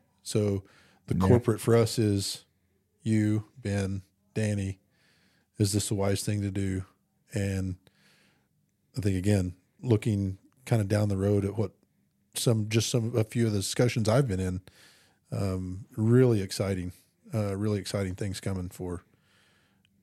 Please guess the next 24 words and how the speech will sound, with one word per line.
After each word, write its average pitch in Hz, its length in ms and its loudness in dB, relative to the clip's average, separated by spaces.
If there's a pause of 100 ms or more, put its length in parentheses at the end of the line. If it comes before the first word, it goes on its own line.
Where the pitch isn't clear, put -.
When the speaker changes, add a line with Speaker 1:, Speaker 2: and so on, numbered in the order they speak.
(140)
Speaker 1:
Chateau. 98 440 -2
So 95 320 -4
I'm 123 100 0
excited 113 340 2
for - 80 -4
you, 120 140 2
man. 101 160 -2 (320)
Speaker 2:
Hey, 131 480 6
are 107 100 6
you, 120 220 6
are 113 100 4
we 123 120 8
not 135 160 8
gonna 127 120 6
talk 120 200 4
about 110 240 6
what 98 160 6
you're 107 220 6
gonna 165 160 4
be 170 120 6
doing? 196 300 4 (1000)
Speaker 1:
Um, 127 600 6
the 113 100 6
training? 135 360 4